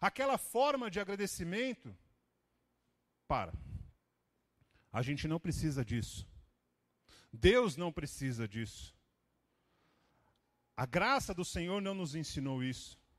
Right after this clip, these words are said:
Eu acho que Paulo e Barnabé começaram a s-, lembrar ali, cada um do seu momento, da sua conversão. De onde Deus tirou cada um deles e levou até ali e falou: Não,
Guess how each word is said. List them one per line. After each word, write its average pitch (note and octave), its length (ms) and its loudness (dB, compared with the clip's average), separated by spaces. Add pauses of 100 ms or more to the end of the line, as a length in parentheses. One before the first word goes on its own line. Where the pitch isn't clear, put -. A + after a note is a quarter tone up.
(800)
Eu C#3+ 100 0
acho G#3 160 0
que G3+ 80 -2
Paulo A#3+ 320 4
e G#3 40 0
Barnabé F3+ 420 0
começaram F#3 520 -2
a - 20 -6
s-, - 200 -10 (880)
lembrar E3+ 440 -2
ali, E3+ 260 -4 (120)
cada E3 280 0
um A3 160 -4
do F3+ 100 -8
seu F3+ 200 -6
momento, E3 500 -2
da A#2+ 160 -6
sua E3+ 280 -4
conversão. D3+ 600 -6 (1080)
De B2 160 0
onde B3 320 4
Deus F#3 640 0
tirou G3 400 2
cada E3+ 260 -2
um E3+ 140 -4
deles E3+ 360 0
e E3+ 60 0
levou D#3+ 340 0
até D#3 160 0
ali D#3 100 0
e - 20 -2
falou: E3 200 -2 (480)
Não, C3 260 -2